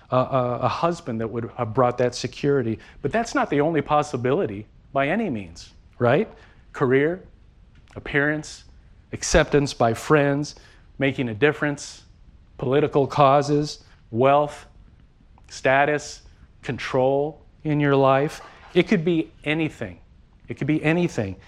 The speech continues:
And you're never going to find his living water until you see where you're drinking now. So the question is, where is the place that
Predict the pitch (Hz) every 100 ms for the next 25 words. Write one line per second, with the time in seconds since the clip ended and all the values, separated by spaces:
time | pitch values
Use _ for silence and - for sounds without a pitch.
0 | - - - - 135 131 127 131 147 165
1 | 143 147 147 147 - 127 117 113 117 -
2 | 113 113 107 117 110 123 127 107 98 -
3 | - - - - 110 - 117 107 - -
4 | 147 110 98 110 113 104 101 110 101 110
5 | 110 117 135 107 92 _ - - - -
6 | - - - - - - 143 139 175 180
7 | 160 135 117 - - 123 151 214 196 180
8 | - 165 185 185 - 131 -